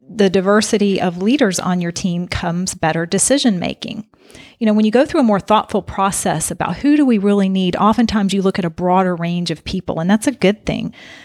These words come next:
because you really do want to expand, uh, the view of what you're looking at in terms of leadership talent. Also, another benefit is the strategic career development, especially for emerging leaders.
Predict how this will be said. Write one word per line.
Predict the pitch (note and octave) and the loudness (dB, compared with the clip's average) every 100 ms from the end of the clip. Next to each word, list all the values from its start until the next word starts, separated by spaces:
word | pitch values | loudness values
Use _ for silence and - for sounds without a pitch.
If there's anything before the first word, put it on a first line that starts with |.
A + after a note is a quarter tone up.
| - | -10
because | - - G3 F3+ | -8 0 0 0
you | F#3+ | 2
really | A3+ G#3+ | 4 4
do | F3 F#3+ A3+ | 2 2 4
want | F#3 E3+ | 2 0
to | D#3 - | -2 -4
expand, | F3+ - - F#3+ F#3+ F3+ F3 E3+ - | -4 -4 -4 -4 -2 -2 -4 -8 -6
uh, | F3 D#3+ D#3+ - - - | -4 -2 -4 -8 -18 -16
the | F#3 G3 | -2 0
view | G#3 A3+ G#3+ | 4 4 4
of | - F3 E3+ | 2 -2 -2
what | F#3+ | -2
you're | F#3 F3+ | -2 -4
looking | F3+ G3+ F#3+ D#3+ | -4 -4 -4 -4
at | D#3 - | -6 -4
in | F#3 | -6
terms | - E3+ E3+ | -4 -4 -4
of | E3 | 0
leadership | G3 F#3 - - | 0 0 -2 -4
talent. | - E3 - C3+ - - - - - | -4 -4 -4 -6 -12 -20 -20 -20 -2
Also, | G#3+ A#3+ - B3+ A3+ G3+ | 2 2 2 4 4 4
another | F#3+ G#3 A#3 | 4 4 2
benefit | F#3+ F3+ E3+ F3+ F3 | 2 0 0 0 0
is | F3+ F#3 F3+ F#3 | 2 2 0 2
the | F#3 F3+ | 2 2
strategic | - - G3 - A3+ G#3+ - | -2 -2 -2 0 0 0 -2
career | A3 G#3+ C4+ | -2 0 0
development, | A3 E3 - - - D3+ | 0 -2 -4 -4 -8 -4
especially | E3+ - D#4+ - C#4+ | -2 0 0 2 0
for | - A3+ G3+ | 0 0 2
emerging | F#3+ F#3 G3+ A3+ G3 E3+ | 2 2 2 2 0 -4
leaders. | D#3 - - - - | -4 -6 -4 -4 -4